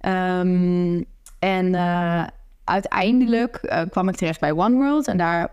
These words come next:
ging ik me voor het eerst wat meer verdiepen in, in onze voedselsystemen. Een beetje een groot woord, maar ja, wat is nou eigenlijk de keten die je voedsel aflegt voordat het op je bord komt? En toen kwam ik erachter, jeetje, wat een wereld.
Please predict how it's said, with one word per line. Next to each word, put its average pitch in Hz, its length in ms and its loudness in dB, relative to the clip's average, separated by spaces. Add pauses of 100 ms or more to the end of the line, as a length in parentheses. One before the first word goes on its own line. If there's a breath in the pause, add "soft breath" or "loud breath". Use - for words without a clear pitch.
ging 190 220 -2
ik 180 60 2
me 175 120 -2
voor 170 140 -2
het 170 100 -4
eerst 170 200 -2
wat 160 320 -6
meer 190 300 0
verdiepen 202 640 0
in, 180 360 0 (540)
in 180 160 -2
onze 165 180 -4
voedselsystemen. 220 1300 0
Een - 220 -6
beetje 180 220 -2
een - 60 -6
groot 185 320 -2
woord, 185 320 0
maar 180 240 -2 (340 soft breath)
ja, 170 200 0
wat 180 160 -4
is 190 60 -4
nou 185 140 0
eigenlijk - 380 -4
de 196 60 0
keten 202 300 2
die 190 120 2
je 180 80 -2
voedsel 196 360 -4
aflegt 175 440 -2
voordat 175 220 -2
het 170 140 -4
op 170 100 -6
je 165 100 -6
bord 226 280 -2
komt? 240 360 0 (500 soft breath)
En 185 360 -2
toen 202 160 0
kwam 220 180 0
ik 220 100 -2
erachter, 220 400 -2
jeetje, 202 800 0
wat 226 180 -2
een 202 80 -2
wereld. 190 560 0